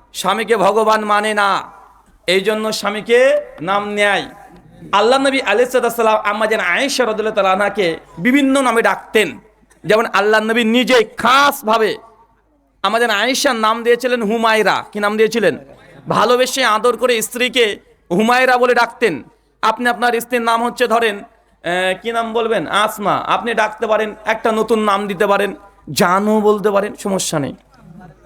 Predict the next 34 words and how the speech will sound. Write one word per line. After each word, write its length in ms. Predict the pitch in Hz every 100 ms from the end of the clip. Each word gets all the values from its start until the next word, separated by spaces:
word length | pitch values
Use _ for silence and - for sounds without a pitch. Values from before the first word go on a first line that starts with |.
| - -
ঠিক 120 | 226
আছে? 300 | 247 220 139 - - - 208 208 190 156 131 -
অনেকে 460 | 180 226 254 254
বলে 380 | 247 247 254 196 - - _ _ _ _ _ _ _ 156
যে 160 | 208
স্বামীর 400 | 202 214 226 247
গায়ে 180 | 240 240
পা 360 | 240 233 220 226
ঠেকে 240 | 240 233
গেলে 380 | 240 233 226 190 - - _ - _ _
তাকে 180 | - 226
প্রণাম 480 | 240 226 233 226 226
করে, 320 | 226 208 147 - - -
বা 140 | 180
স্বামীর 360 | 190 208 220 233
গায়ে 200 | 226 233
পা 220 | 226 220
ঠেকে 240 | 220 226 220
গেলে 160 | 226
এই 180 | 220 220
করতে 320 | 214 220 220
হয়, 180 | 214 214
এই 140 | 214 208
করতে 280 | 208 208
হয়। 260 | 190 180 156 - _ _
রাত 240 | 175 202 202
বারোটার 340 | 208 220 214
পরে 180 | 208 214
কি 240 | - 214
হয় 180 | 208 208
কে 180 | 185 202
জানে 240 | 196 185
রে 100 | 175
ভাই, 260 | 165 156